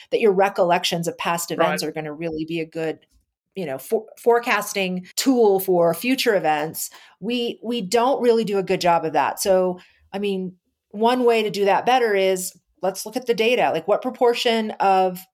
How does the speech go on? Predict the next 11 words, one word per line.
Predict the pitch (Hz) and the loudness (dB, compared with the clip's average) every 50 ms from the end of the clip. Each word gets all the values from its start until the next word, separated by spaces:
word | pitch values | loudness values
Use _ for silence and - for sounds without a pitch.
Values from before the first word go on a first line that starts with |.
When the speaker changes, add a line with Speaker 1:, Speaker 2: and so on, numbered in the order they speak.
| _ _ - | _ _ -10
Speaker 1:
managers | 190 190 185 196 208 226 208 185 185 185 185 180 180 185 180 - - | -6 -2 -2 0 0 0 0 0 2 2 2 2 2 0 -2 -2 0
are, | 170 180 175 175 175 170 175 175 175 175 190 190 - - _ - | 2 2 4 4 4 4 2 2 0 -2 -4 -4 -6 -10 _ -4
are | 175 180 | -4 -2
terrible? | 180 - 226 240 339 349 - - 117 98 | -2 0 2 2 2 2 2 2 2 2
Like, | 151 190 190 - | 2 0 0 -2
there | 180 180 220 214 214 220 | -6 -4 -2 0 0 0
is, | - 190 220 220 226 233 220 - - - - - - - - - | 0 2 2 2 2 0 0 -4 -6 -6 -12 -20 -20 -20 -18 -16
you | 190 185 | -14 -14
can | - 190 180 | -12 -12 -8
Google | - 208 254 262 302 226 170 | -4 -2 -2 2 2 2 2
it. | 123 - | 2 -2